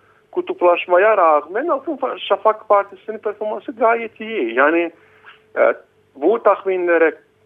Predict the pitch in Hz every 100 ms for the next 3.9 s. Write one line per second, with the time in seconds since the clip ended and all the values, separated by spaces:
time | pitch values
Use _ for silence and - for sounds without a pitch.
0 | _ 139 156 147 139 175 349 466 _ _
1 | _ _ _ _ _ _ _ 156 196 277
2 | - - - 185 196 202 - 220 233 _
3 | 196 190 180 - 208 190 190 233 226